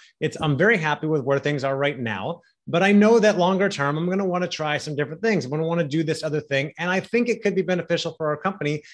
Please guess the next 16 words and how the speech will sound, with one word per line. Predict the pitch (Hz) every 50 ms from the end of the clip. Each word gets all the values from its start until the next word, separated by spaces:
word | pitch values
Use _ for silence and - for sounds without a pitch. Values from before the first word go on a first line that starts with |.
| - _
and | - 196 220
I'd | 220 202
like | 208 226 247 233 226
to | 214
stay | 214 - - - 233 247 247
here | 214 214 180 147 135
long | 131 127 123 127 123
term. | 117 - 120 120 135 160 175 - _ _ _ _
So | - - 202 202 190 202 - -
can | - - 196 214 214 202 202
you | 208 220 170
help | 156 160 - 165
me | 160 170
make | 160 151 151 151 -
that | 170 151 135
happen?" | 139 175 208 208 202 120 104 104